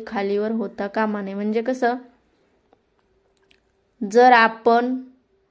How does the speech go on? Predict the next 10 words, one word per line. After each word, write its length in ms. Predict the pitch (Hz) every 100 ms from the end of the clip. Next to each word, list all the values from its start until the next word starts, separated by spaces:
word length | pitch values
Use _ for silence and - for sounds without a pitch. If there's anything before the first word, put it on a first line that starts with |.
| _ _ _ _ _ _ _ _ _ _ _
कटिंग 340 | 240 240 277
व्यवस्थित 460 | 269 247 233 233 247 -
केलं 280 | - 247 214 214 -
तरच 220 | 240 240
आपला 280 | 220 220 220
ब्लाऊज 260 | 208 220
स्टिचिंग 440 | 220 - - 220 220 220
छान 200 | 220 214
येत 200 | 202 196
असतो. 600 | 202 - - 254 381 -